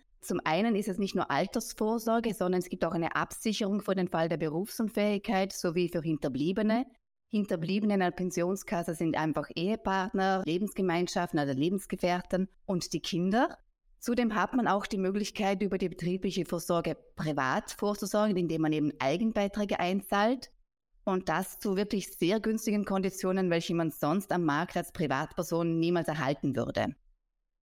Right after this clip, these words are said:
Aber auch steuerlich ist eine vom Arbeitgeber finanzierte Kassenpension sehr attraktiv, denn die Beiträge des Arbeitgebers werden ohne Abzug von Lohnsteuer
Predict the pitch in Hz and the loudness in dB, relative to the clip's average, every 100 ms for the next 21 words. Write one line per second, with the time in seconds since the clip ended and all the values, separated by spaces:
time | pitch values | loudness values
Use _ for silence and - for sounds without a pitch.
0 | _ _ - 170 196 214 - 180 247 226 | _ _ -6 0 0 0 0 2 2 2
1 | 190 151 160 165 170 156 180 180 - 180 | 0 0 0 0 0 0 -2 -2 -2 0
2 | 196 196 190 165 196 180 180 - 156 - | 0 0 0 0 -2 -2 -4 -4 -4 -2
3 | 170 175 170 170 190 185 185 170 180 202 | -2 -2 0 0 0 0 0 0 -2 -2
4 | 190 - 214 247 - 180 170 165 143 165 | -4 -2 0 -2 -4 -2 0 0 0 0
5 | - 226 202 180 156 165 165 165 160 - | 0 -2 -2 -4 -4 -4 -2 -2 -4 -2
6 | 180 208 226 233 156 170 170 175 185 220 | 0 2 0 -2 -2 0 0 0 0 0
7 | - 175 - 190 - 170 156 175 220 - | 0 -2 -4 -4 0 0 2 0 -2 0
8 | 196 196 208 | 2 4 2